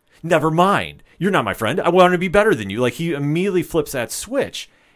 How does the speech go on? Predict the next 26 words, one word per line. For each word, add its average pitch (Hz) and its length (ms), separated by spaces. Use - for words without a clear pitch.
And 165 100
then 185 120
as 175 160
he's 165 120
watching 185 420
Gotham 160 340
go 147 240
up, 226 180
he's 147 180
like, 135 200
"Wait, 143 340
but - 180
Batman 120 360
could - 120
still 127 220
stop 190 380
this." - 280
And 151 200
that's 143 280
what 147 160
planted 139 340
the 127 80
seed 135 340
in 127 140
his 117 140
head. 160 360